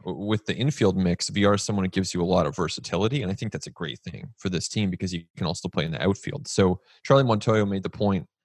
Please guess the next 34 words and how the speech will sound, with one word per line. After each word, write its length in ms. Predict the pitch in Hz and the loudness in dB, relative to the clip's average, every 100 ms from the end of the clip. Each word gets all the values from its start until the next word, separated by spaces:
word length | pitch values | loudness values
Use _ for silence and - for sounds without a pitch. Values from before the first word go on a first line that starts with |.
| _ | _
in 540 | 107 95 95 95 92 90 _ _ | 2 4 4 2 0 0 _ _
discussing 580 | 95 - - 104 - 104 | -4 0 4 4 4 0
V 180 | 92 95 | 2 4
R 160 | 95 92 | 4 4
and 100 | 92 | 2
what 100 | 90 | -4
he 120 | 92 | -6
brings 420 | - 113 98 98 | -4 -2 -2 -4
that 160 | 95 82 _ _ | -6 -6 _ _
he 80 | 127 | -2
almost 240 | 139 131 | 0 0
reminds 240 | 110 104 104 | -2 -2 0
him 100 | 101 | 0
of 120 | 92 | 0
a 40 | |
Biggio 360 | 90 117 151 95 - - | 4 4 4 -2 -8 -8
as 120 | - | -4
far 160 | - 95 | 2 2
as 140 | 90 | 2
the 180 | 92 85 | 0 2
versatility, 680 | 90 87 - 135 147 131 104 | 2 -2 -2 0 2 2 0
as 120 | 92 | 0
far 180 | - 95 | 2 4
as 200 | 92 - | 2 2
the, 280 | 85 76 - _ _ | 0 0 -4 _ _
the 80 | 90 | -6
flexibility 600 | - 110 - 95 98 98 | 0 0 2 2 2 2
that 100 | 87 | -4
he 60 | 87 | -4
gives 220 | 92 - | -4 -4
a 20 | |
manager. 540 | 85 82 92 90 67 - | -10 -8 -6 -6 -10 -6
And 80 | 98 | -6
I, 100 | 80 | -6